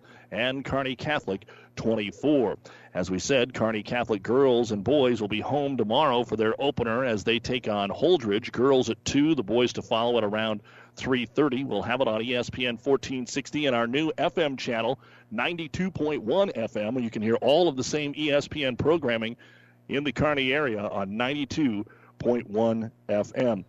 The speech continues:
Kearney Catholic girls will then, uh, boys and girls will go back to playing home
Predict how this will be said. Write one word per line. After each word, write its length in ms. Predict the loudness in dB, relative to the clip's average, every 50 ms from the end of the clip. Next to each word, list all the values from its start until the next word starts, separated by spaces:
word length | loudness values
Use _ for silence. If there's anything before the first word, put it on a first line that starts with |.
| -16 -20 -18 -4
Kearney 220 | -2 0 0 0
Catholic 360 | 0 0 -2 0 0 -4 -4 -2
girls 340 | 0 2 2 2 2 2
will 100 | 0 -2
then, 320 | 0 0 0 0 0 0 0
uh, 200 | 2 2 2 0
boys 480 | 0 0 2 4 4 4 2 0 -2
and 100 | -6 -6
girls 340 | 0 2 4 4 4 4 4
will 100 | 2 0
go 340 | 2 4 6 6 6 4 2 -2 -12 -20 -20 -20 -20 -4 -2
back 240 | 0 0 0 -2
to 80 | -4 -8
playing 340 | -2 0 0 2 2 0 -2
home 400 | -4 -2 0 0 0 0 -2 -4